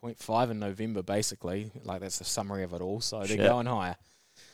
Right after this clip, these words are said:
Speaker 2: Wow.
Speaker 1: Um, he's committed to getting in that to four percent.
Speaker 2: And
Speaker 1: And
Speaker 2: didn't you say recently that A N Z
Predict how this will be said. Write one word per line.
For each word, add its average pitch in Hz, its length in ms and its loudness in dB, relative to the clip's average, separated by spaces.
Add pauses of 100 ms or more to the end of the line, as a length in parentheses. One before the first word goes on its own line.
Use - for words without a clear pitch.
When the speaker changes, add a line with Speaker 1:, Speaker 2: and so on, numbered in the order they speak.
(140)
Speaker 2:
Wow. 101 460 6
Speaker 1:
Um, 104 80 -4
he's 107 220 0
committed 113 380 -2
to 117 60 -4
getting 113 220 -2
in 110 60 -4
that 110 140 -8
to - 60 -14
four 117 220 -4
percent. - 480 -2 (160)
Speaker 2:
And 127 120 6
Speaker 1:
And 107 80 0
Speaker 2:
didn't 156 240 8
you 143 160 8
say 120 520 10
recently 113 520 6
that - 180 4
A 113 200 6
N 113 100 0
Z 107 200 4